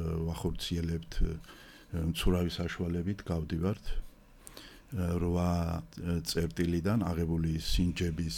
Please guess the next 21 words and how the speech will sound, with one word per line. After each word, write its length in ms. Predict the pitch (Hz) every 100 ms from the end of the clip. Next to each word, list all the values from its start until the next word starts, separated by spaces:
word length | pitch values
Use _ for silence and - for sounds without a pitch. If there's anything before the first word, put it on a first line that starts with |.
| -
ა, 160 | 90 82 82 80 107 - - - - - -
მონაცემებით, 840 | 87 85 82 - 87 87 80 104 -
დღეის 340 | - 82 82
მდგომარეობით 580 | 82 90 82 80 85 95
შემიძლია 420 | - 82 80 87 87
გითხრათ, 420 | 80 - 82 -
რომ 160 | 92 101 - - - -
ზღვის 320 | - 85 80
წყლის 280 | - 82 80
ხარისხის 600 | 85 82 82 - 90 80 -
მაჩვენებელი 720 | 82 - 85 85 82 82 82
მთელს 380 | 80 87 87 -
პერიმეტრზე 800 | - 80 82 82 80 85 107 104
რვა 200 | 82 82
წერტილში 640 | 80 80 - 80 - 98 80
ეს 100 | -
არის, 280 | 78 78 - - - - - -
ა, 160 | 82
სარფიდან, 760 | 82 - 85 82 87 80 82 82
ა, 140 | 82 80 82 - - - - - - -
ჩოლოქის, 520 | - 80 80 85